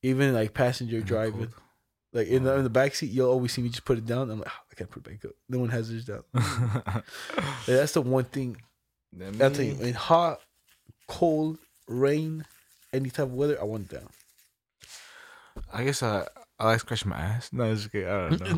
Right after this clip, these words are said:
Speaker 2: know. <laughs>
Speaker 1: <laughs>
Speaker 2: I don't know. Uh, let's see.
Speaker 1: Uh,
Speaker 2: Um, nah, probably, probably. I don't think so.
Speaker 1: You don't got anything like that?
Speaker 2: I'm, I'm a regular guy.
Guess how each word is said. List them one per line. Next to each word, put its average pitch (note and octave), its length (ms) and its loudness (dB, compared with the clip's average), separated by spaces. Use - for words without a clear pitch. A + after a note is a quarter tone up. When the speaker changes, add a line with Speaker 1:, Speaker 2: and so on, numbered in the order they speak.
Speaker 2:
know. D#3 80 10
<laughs> - 0 -
Speaker 1:
<laughs> - 0 -
Speaker 2:
I D#3 160 8
don't C3+ 180 0
know. G#2 380 0
Uh, G#2 540 -4
let's G#2+ 180 -10
see. G#2+ 320 -8
Speaker 1:
Uh, G#2+ 460 -2
Speaker 2:
Um, F2+ 300 -4
nah, A#2 360 -2
probably, C#3 280 -6
probably. C#3 260 -6
I A2 60 -8
don't A#2 160 -6
think D#2+ 140 -12
so. - 180 -14
Speaker 1:
You C3+ 80 -8
don't B2+ 60 -4
got C#3 80 2
anything C#3+ 240 -2
like D3 140 -6
that? D#3 100 -6
Speaker 2:
I'm, F3+ 180 2
I'm F3 140 0
a C3+ 60 4
regular G#2 280 4
guy. G#2 260 2